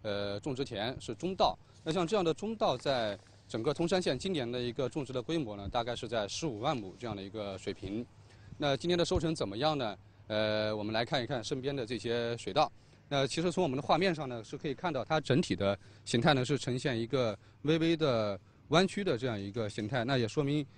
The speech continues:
呃，稻穗儿呢，今年在，呃，成长的过程中也是非常的，呃，扎实，非常的圆润。呃，其实它长到现在这样的一个状态，就已经可以收割了。呃，那我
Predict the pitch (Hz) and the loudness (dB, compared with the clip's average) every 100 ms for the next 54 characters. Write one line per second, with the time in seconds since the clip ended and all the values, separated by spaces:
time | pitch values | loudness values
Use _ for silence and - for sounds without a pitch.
0 | - - 113 110 110 107 180 139 170 151 | -20 -4 0 0 0 0 4 4 4 2
1 | 113 107 143 135 127 135 127 101 - - | 2 -2 0 0 0 2 2 2 -4 -16
2 | - 117 110 107 104 104 104 101 104 - | -6 -2 0 0 -2 -2 -4 -4 -4 0
3 | 147 110 110 127 120 143 156 107 - 117 | 2 2 2 0 0 0 0 -2 -4 0
4 | 139 120 123 135 107 98 - - - 113 | 0 0 2 2 2 0 -8 -20 -10 -4
5 | 110 170 175 127 139 123 123 127 110 98 | 2 2 2 0 -2 -2 0 0 0 -2
6 | 98 139 165 98 - - - - 135 135 | -2 0 0 0 -10 -20 -20 -2 4 6
7 | 135 131 127 - - 170 208 - - 190 | 6 6 2 -2 -2 2 2 2 0 2
8 | 147 113 135 185 196 185 156 120 113 127 | 2 0 2 4 4 4 2 0 0 0
9 | 127 165 117 104 127 104 113 131 135 - | 0 0 -2 -4 -4 -6 -6 -6 -8 -14
10 | - - 147 - 160 175 180 139 - - | -6 2 2 4 2 4 4 4 0 -16
11 | - - - - - 135 135 135 139 185 | -20 -20 -20 -20 -4 0 2 2 0 2
12 | 156 131 123 | 4 4 2